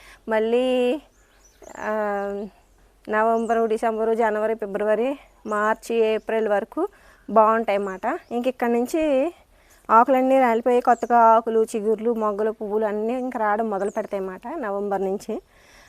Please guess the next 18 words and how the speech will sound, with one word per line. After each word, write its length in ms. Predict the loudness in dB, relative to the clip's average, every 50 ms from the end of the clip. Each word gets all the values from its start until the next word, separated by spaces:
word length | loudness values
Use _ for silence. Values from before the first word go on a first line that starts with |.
| _ -4 0
ఆకులు 280 | 0 0 2 4 4
ఎల్లోగా 300 | 4 4 4 2 2 2
అయిపోతే 800 | 2 0 0 -2 -4 -4 -2 0 2 2 4 4 2 2 0 -2 -6 -10 -18 -20 -20 -20 _ _ -2
ప్రాబ్లం 420 | 0 2 2 2 2 0 0 0
ఏమీ 220 | 0 0 0 0
లేదు. 220 | 0 0 0 0 2
ఎల్లోగా 360 | 2 2 2 4 4 4 4
అయిపోయి 260 | 4 2 2 4 4
రాలిపోతుంటాయి, 640 | 6 6 4 4 0 -2 -2 -2 -2 -4 -4 -4 -4
ఇక్కడ 160 | -6 -6 -6
కూడా 180 | -4 -4 -2 2
రాలిపోతున్నాయి. 760 | 2 4 4 2 2 0 -2 -2 -2 -2 0 0 2 0 0 -2 _ _ -20 -20 -20 -20 -20 -20 -20 -16 _ 0
కాకపోతే 360 | 2 2 2 2 -2 0 2
వాటర్ 420 | 4 6 8 8 8 6 6 4 0
ఎక్కువైనా 380 | 0 2 2 2 2 4 4
కూడా 160 | 4 4 6 6
ఎల్లోగా 560 | 6 4 2 0 -2 0 2 2 6 6 6
అవుతాయి, 340 | 6 6 4 2 0 -2